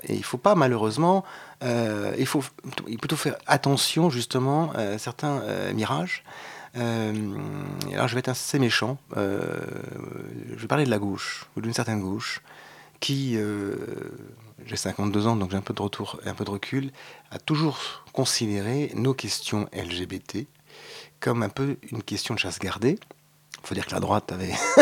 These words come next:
<laughs> euh, facilité les choses parce qu'elle est plus ringarde que ça sur ces questions de tumeur. Et donc la gauche avait comme un boulevard, voilà. Et elle s'est auto-arrogée le monopole de nos questions.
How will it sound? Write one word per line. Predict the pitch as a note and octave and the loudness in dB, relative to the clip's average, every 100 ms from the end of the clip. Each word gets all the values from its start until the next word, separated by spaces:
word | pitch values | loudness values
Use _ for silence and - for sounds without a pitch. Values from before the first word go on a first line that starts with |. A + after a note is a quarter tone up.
| - - | 12 10
<laughs> | - - - - C#3+ | 10 6 4 2 4
euh, | A#2 B2 A2 | 8 8 8
facilité | C3 - A#2 A#2+ | 6 6 4 6
les | A2 | 6
choses | - B2 | 4 2
parce | F#2+ | 0
qu'elle | - F2+ F2+ F2 F2 - | 0 0 0 -2 -6 -8
est | F2 | -10
plus | - G2 | -4 -2
ringarde | G2 G2 - | 2 0 0
que | F#2+ | -2
ça | - F2 F2 D#2+ - | 0 -2 -4 -8 -8
sur | - | -6
ces | - | -6
questions | - F2 - | -6 -4 -2
de | F2 | -2
tumeur. | - C3 F3 - - - | 2 2 2 -2 -12 2
Et | B2+ | 4
donc | C#3+ | 6
la | C#3 | 6
gauche | D#3+ D#3 | 6 4
avait | B2+ | 2
comme | B2+ | 4
un | A2 | 4
boulevard, | G#2 F#2+ E2 D#2+ C2+ - | 4 0 -4 -6 -10 -10
voilà. | - F2 - | -10 -10 -8
Et | - G2+ F#2+ F#2 | -4 -2 0 -2
elle | G2 | -4
s'est | - - - C#3 B2+ | -4 -4 0 0 0
auto-arrogée | - D3 - G#3 A2+ G#2 F#2+ A#2+ D#3 | 0 -2 2 4 4 0 0 2 2
le | G2+ | 2
monopole | G2+ G2+ - C3 B2+ | 2 2 2 0 2
de | G#2+ | 0
nos | G2 | 0
questions. | F#2 F#2 - - | -4 -8 -8 -10